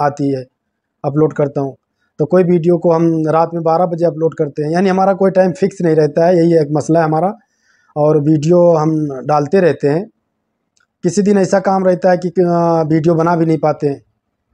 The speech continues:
इतना काम रहता है। तो आप लोग से प्लीज़, अ, रिक्वेस्ट है कि आप हमारे चैनल को सब्सक्राइब कर लें और लाइक करें और शेयर करें,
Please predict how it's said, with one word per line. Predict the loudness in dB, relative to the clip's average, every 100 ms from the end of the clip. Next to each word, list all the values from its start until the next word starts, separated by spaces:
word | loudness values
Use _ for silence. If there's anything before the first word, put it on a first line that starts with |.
| _ _ _ -10
इतना | -4 -2
काम | 0 -2 0
रहता | -2 -2 -4
है। | -6 _ _ _ _ _ _ _ _ _ _ _ _ _ _ -4
तो |
आप | 0 0 0
लोग | -4 -2
से | -8
प्लीज़, | -4 -2 0 2
अ, | 2 2 2 0
रिक्वेस्ट | -2 0 -2 0
है | -4 -4 _ _ _
कि | 0
आप | 0 0
हमारे | 0 0
चैनल | 0 -2 -2
को | -2
सब्सक्राइब | -2 -2 0 0 0
कर | 0
लें | 0 0
और | 0
लाइक | 0 0 -2
करें | -2
और | -2 -4
शेयर | -2 0
करें, | 0 0